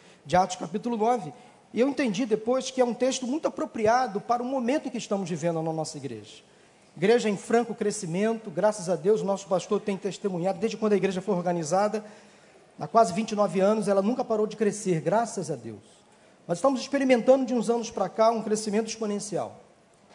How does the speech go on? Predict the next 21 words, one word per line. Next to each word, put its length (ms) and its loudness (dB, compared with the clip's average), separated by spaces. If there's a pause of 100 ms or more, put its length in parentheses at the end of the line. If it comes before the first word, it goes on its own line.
(200)
Muitas 240 -2
pessoas 260 0
sendo 200 0
batizadas, 1120 -2 (500)
estamos 440 0
aí 560 0
ainda 420 0
envolvidos 640 -4
na 100 -2
campanha 440 -2
do 100 -8
Projeto 400 -2
Mil 140 -2
Vidas, 600 -8 (880)
muitas 240 -2
pessoas 260 0
chegando 340 2
de 100 -2
outras 340 2
igrejas, 580 2
denominações, 1300 -2